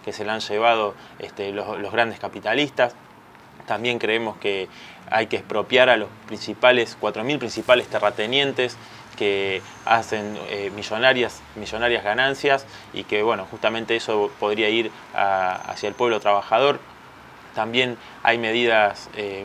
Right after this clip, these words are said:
muy importantes para nosotros, como es la nacionalización del conjunto de la industria hidrocarburífera, de la minería, es decir, el petróleo, la minería y el gas tendrían que estar nacionalizadas bajo el control de los trabajadores. Actualmente,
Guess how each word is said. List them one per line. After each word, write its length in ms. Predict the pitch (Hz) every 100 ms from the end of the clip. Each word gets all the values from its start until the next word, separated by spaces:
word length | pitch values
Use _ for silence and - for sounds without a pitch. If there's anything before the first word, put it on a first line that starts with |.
| 101
muy 120 | 120
importantes 720 | 107 107 101 131 120 113 104 -
para 160 | 104
nosotros, 460 | 104 104 139 131 123
como 240 | 107 107
es 160 | 117 - - -
la 80 | 104
nacionalización 840 | 101 98 104 101 98 98 - 120 113
del 120 | 101
conjunto 480 | 104 104 - 170 135
de 80 | 110
la 60 |
industria 520 | 107 117 120 - 110 -
hidrocarburífera, 1040 | 107 104 98 104 107 131 160 - 135 131 - - -
de 60 |
la 100 | 104
minería, 720 | 104 107 107 120 147 135 123 - -
es 40 | -
decir, 260 | 104 120
el 120 | 107 98
petróleo, 760 | 110 104 139 135 120 110 101 - -
la 100 | 107
minería 400 | 107 110 127 120
y 80 | 110
el 120 | 113
gas 160 | 143
tendrían 320 | - 113 120 110
que 80 |
estar 300 | 104 123 120 113 - -
nacionalizadas 720 | 113 110 107 110 170 160 123
bajo 240 | 110 -
el 80 | 104
control 400 | 98 104 110 135
de 80 | 120
los 100 | 107
trabajadores. 800 | 104 104 104 113 131 151 139 135 - - - - - -
Actualmente, 800 | 98 - 123 123 131 135 120 107